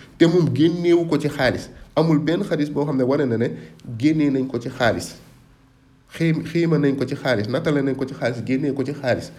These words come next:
À chaque fois ci ñam rek lay nekk. Kon loolu, liñ ciy déggee mooy ne azaka muurum koor mënuñ koo génnee ci xaalis. Ak soxla bi lu mu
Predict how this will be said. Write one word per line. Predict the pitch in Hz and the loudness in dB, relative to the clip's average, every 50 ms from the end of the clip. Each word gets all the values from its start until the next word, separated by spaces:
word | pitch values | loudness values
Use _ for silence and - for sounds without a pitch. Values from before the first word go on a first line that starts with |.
| - - - - - | -20 -20 -20 -14 -6
À | - 135 156 | -4 -4 -2
chaque | 160 180 170 | -2 -4 -4
fois | 165 - 156 143 143 | -4 -4 -4 -4 -4
ci | 143 147 | -4 -4
ñam | 143 139 143 135 131 123 | -4 -2 -2 0 0 0
rek | 120 139 135 | -2 -2 -2
lay | 143 139 139 135 | -2 -2 -2 0
nekk. | 127 101 - - - - - - - - - - _ - _ _ _ _ - - - - - - - - | 0 -2 -2 -4 -10 -16 -20 -20 -20 -20 -20 -20 _ -20 _ _ _ _ -20 -20 -20 -20 -20 -20 -10 -2
Kon | - 143 131 131 127 | 0 2 2 4 4
loolu, | 131 131 117 95 98 - - - - - - - - _ _ _ _ _ - | 4 2 2 2 0 -4 -8 -12 -18 -20 -20 -20 -20 _ _ _ _ _ -8
liñ | 104 113 147 156 | -2 0 0 0
ciy | - - 135 131 | 0 -2 -4 -4
déggee | 117 107 120 113 107 113 117 135 - - - - - - - - - _ _ - _ - | 0 2 2 2 2 2 -2 -4 -4 -6 -12 -18 -20 -20 -20 -20 -20 _ _ -20 _ -10
mooy | - 104 117 127 135 127 120 110 | -6 -2 2 2 4 4 2 2
ne | 98 98 101 143 165 - - - - - _ - - - _ _ _ _ _ - - _ _ - | 2 0 -2 -4 -6 -10 -18 -20 -20 -20 _ -20 -20 -20 _ _ _ _ _ -20 -20 _ _ -4
azaka | 127 131 131 131 127 - 110 | -2 0 0 -2 -2 -2 -4
muurum | 104 107 135 147 139 123 113 104 - | -2 0 2 4 4 2 2 -2 -4
koor | - 101 104 101 104 - 101 | -2 0 0 0 -2 -4 -8
mënuñ | 104 110 127 147 151 139 143 143 | -6 -2 0 2 2 0 -2 -2
koo | - 127 117 107 101 - | -2 -2 -2 -2 -4 -6
génnee | 98 110 117 110 107 101 95 101 | -4 -4 -2 -2 -2 -4 -4 -6
ci | 101 - | -6 -10
xaalis. | 98 - - 98 95 80 80 - - - - - - - _ - - - - - - - - - - - _ - - - | -12 -6 -4 -2 -2 -2 -4 -8 -10 -14 -16 -18 -20 -20 _ -20 -20 -20 -20 -20 -20 -20 -20 -20 -20 -20 _ -20 -12 -12
Ak | 135 123 | -10 -6
soxla | - 160 160 160 135 | -4 -4 0 0 0
bi | 117 117 | 0 0
lu | 107 107 120 | 0 -2 -2
mu | 131 | -2